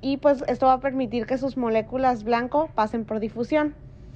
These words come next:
Estos canales van a ser muy selectivos y van a permitir que los compuestos polares y cargados eviten el núcleo hidrofóbico de la membrana plasmática, porque si no, este frenaría o bloquearía, pues, la entrada a la célula.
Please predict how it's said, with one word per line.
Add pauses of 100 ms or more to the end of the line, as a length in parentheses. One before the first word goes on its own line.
(300)
Estos
canales
van
a
ser
muy
selectivos (220)
y
van
a
permitir
que
los
compuestos
polares
y
cargados (420)
eviten
el
núcleo
hidrofóbico
de
la
membrana
plasmática, (1400)
porque
si
no,
este
frenaría
o
bloquearía,
pues,
la
entrada
a
la
célula.